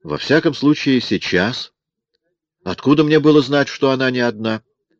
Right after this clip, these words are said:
Я думала, мы сможем подружиться, если поговорим». «Да?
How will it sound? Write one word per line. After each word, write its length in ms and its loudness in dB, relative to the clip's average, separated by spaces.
Я 160 0
думала, 300 2
мы 100 -2
сможем 360 -4
подружиться, 680 -2
если 280 -2
поговорим». 600 -2
«Да? 480 -4